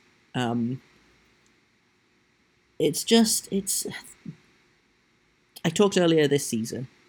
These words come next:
about this, and it's, you know, I can, I can accept losses if the losses are also fun, or if we play well and the other team is just better. These kind of games, we just look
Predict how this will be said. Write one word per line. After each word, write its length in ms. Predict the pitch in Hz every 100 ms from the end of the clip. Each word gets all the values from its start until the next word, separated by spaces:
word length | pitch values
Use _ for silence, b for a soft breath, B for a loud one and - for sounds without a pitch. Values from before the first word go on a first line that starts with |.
| _
about 300 | 127 - 98
this, 420 | 107 101 - - - -
and 360 | 127 120 117 - -
it's, 500 | 127 110 - - - _ _ _ _ _ _ _ _ _ _ _ _ _ _ _ _ _ -
you 100 | 170
know, 180 | 143 127
I 100 | 135
can, 240 | 135 160 147
I 80 |
can 300 | 151 175 165
accept 500 | 156 - - - 196
losses 460 | 135 139 - 165 165
if 200 | 139 127 -
the 160 | 131
losses 360 | 123 131 - 143
are 80 | 131
also 340 | 147 165 156
fun, 500 | 151 135 143 143 147 -
or 240 | 127 127 -
if 180 | 127 -
we 100 | 123
play 260 | - 127
well 440 | 127 127 127 127 123
and 300 | 127 120 117
the 100 | 135
other 140 | 120 123
team 200 | - 113
is 120 | 123
just 180 | - -
better. 320 | 110 98 - _ _ _ _ _ _ _ _ - -
These 480 | 165 151 147 190 -
kind 200 | - -
of 100 | -
games, 460 | 160 226 180 139 -
we 80 |
just 220 | 143 160 135
look 260 | 135 165